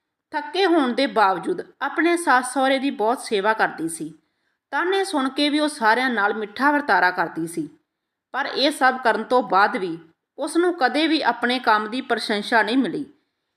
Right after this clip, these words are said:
ਨਾ ਹੀ ਉਸ ਨੂੰ ਇੱਜ਼ਤ ਮਿਲੀ। ਆਪਣੇ ਸਹੁਰਿਆਂ ਤੇ ਪਤੀ ਦੇ ਤਾਨੇ ਸੁਣ ਕੇ ਉਹ ਪਹਿਲਾਂ ਹੀ ਟੁੱਟ ਚੁੱਕੀ ਸੀ, ਪਰ ਜਦੋਂ ਉਸ ਨੂੰ ਪਤਾ ਲੱਗਾ ਕਿ ਉਸ ਦੇ ਪਤੀ ਦਾ ਇੱਕ ਖੂਬਸੂਰਤ ਔਰਤ ਨਾਲ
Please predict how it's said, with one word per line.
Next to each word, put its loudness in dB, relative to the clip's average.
ਨਾ 4
ਹੀ 2
ਉਸ -4
ਨੂੰ 0
ਇੱਜ਼ਤ -2
ਮਿਲੀ। -6
ਆਪਣੇ -2
ਸਹੁਰਿਆਂ 2
ਤੇ 0
ਪਤੀ -2
ਦੇ -2
ਤਾਨੇ 4
ਸੁਣ -6
ਕੇ -6
ਉਹ -4
ਪਹਿਲਾਂ 4
ਹੀ 4
ਟੁੱਟ -2
ਚੁੱਕੀ -4
ਸੀ, -6
ਪਰ -14
ਜਦੋਂ 2
ਉਸ -2
ਨੂੰ 4
ਪਤਾ 2
ਲੱਗਾ 0
ਕਿ -6
ਉਸ 0
ਦੇ 2
ਪਤੀ 0
ਦਾ 4
ਇੱਕ -2
ਖੂਬਸੂਰਤ 0
ਔਰਤ 2
ਨਾਲ 2